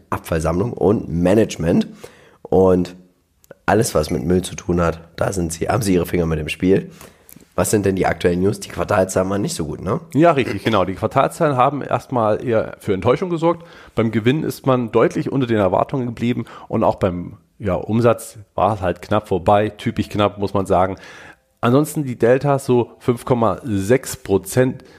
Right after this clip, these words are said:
Speaker 2: sind jetzt auch nicht allzu, äh, üppiges Wachstum, aber das ist man von Waste Management gewohnt und das ist auch völlig normal und völlig okay. Insofern insgesamt gute Zahl-, also keine guten Zahlen, aber ich glaub, langfristig nur ein Tropfen auf dem heißen Stein.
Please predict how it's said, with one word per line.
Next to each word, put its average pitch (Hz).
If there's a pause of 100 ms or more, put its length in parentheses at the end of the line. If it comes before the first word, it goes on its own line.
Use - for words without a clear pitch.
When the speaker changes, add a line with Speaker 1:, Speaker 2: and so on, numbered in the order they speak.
Speaker 2:
sind 123
jetzt 107
auch -
nicht 107
allzu, 107 (400)
äh, 95
üppiges 117
Wachstum, 123
aber 101
das 101
ist -
man 110
von 95
Waste 104
Management 120
gewohnt 123
und 110
das 104
ist 110
auch 80
völlig 110
normal 92
und 87
völlig 90
okay. 85 (460)
Insofern 95 (200)
insgesamt 101 (460)
gute 92
Zahl-, -
also 98
keine 101
guten 98
Zahlen, 104
aber 87 (180)
ich -
glaub, 92
langfristig 90 (180)
nur 92
ein 90
Tropfen 90
auf 80
dem 87
heißen 82
Stein. -